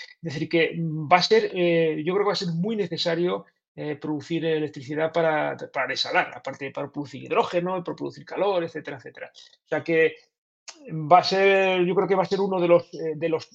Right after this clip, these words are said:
muchos usos que va a tener la, la energía nuclear en los próximos años.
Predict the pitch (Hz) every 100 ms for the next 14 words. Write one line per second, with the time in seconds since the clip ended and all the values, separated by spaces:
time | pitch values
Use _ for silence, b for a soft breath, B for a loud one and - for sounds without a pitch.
0 | 226 175 165 170 202 175 196 180 190 -
1 | 165 160 156 151 151 139 135 117 139 135
2 | 127 - 143 139 139 147 151 127 147 -
3 | 135 131 151 131 120